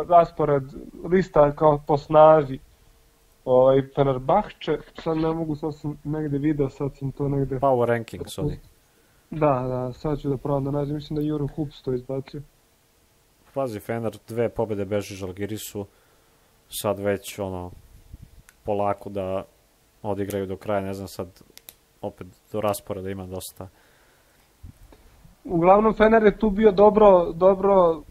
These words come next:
Speaker 1: na dobrom položaju, bio je negdje treći, četvrti po
Speaker 2: Po formi,
Speaker 1: po
Speaker 2: da.
Speaker 1: po, da, po tom kao snazi. Ovaj, tako da
Speaker 2: Vidjet ćemo, ovde može biti do kraja, može C S K A biti osmi,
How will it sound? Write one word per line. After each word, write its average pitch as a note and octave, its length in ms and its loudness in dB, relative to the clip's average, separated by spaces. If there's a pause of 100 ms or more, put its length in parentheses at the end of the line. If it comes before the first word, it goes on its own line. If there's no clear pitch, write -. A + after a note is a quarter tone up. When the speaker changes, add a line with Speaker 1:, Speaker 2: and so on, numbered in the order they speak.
(140)
Speaker 1:
na F3 180 -8
dobrom F#3 280 0
položaju, D#3+ 480 2
bio D#3 220 2
je D#3 60 2
negdje D#3+ 220 0
treći, D#3+ 300 0
četvrti D#3 460 0
po C3+ 260 -2
Speaker 2:
Po - 200 -6
formi, F#2+ 380 -2
Speaker 1:
po G2 60 -2
Speaker 2:
da. F#2+ 100 -4 (200)
Speaker 1:
po, D#3+ 120 -2 (480)
da, C#3 320 2 (300)
po D3 180 2
tom C#3+ 500 -2
kao C#3+ 300 -4
snazi. D3 560 -6 (920)
Ovaj, B2+ 880 -12
tako C3 260 -14
da C3 300 -8 (540)
Speaker 2:
Vidjet C#3+ 200 -4
ćemo, B2 180 -8
ovde C3 160 -2
može C3 280 -4
biti B2 240 -8
do A2+ 100 -6
kraja, B2 240 -2
može A2+ 260 -6
C - 180 -4
S A2 120 -4
K - 80 -8
A A2+ 60 0
biti G#2+ 280 -6
osmi, G2 340 -6